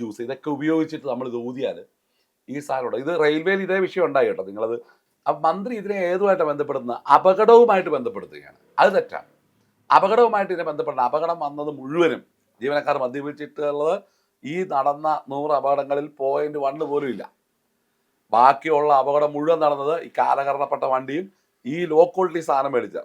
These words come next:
പൊൻകുന്നത്തുനിന്ന് ഒരു വണ്ടി പോയി അതിൻ്റെ വീലിൻ്റെ, ആ, ബെയറിങ് പൊട്ടിപ്പോയത്.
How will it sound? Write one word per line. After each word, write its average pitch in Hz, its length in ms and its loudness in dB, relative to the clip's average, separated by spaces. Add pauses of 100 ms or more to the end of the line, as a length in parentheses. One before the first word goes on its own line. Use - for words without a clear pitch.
പൊൻകുന്നത്തുനിന്ന് 175 680 -2
ഒരു 131 140 -6
വണ്ടി 127 260 -4 (680)
പോയി 135 300 0
അതിൻ്റെ 139 300 -2
വീലിൻ്റെ, 139 400 -2 (520)
ആ, - 20 4 (400)
ബെയറിങ് 123 500 -2 (120)
പൊട്ടിപ്പോയത്. 107 720 -10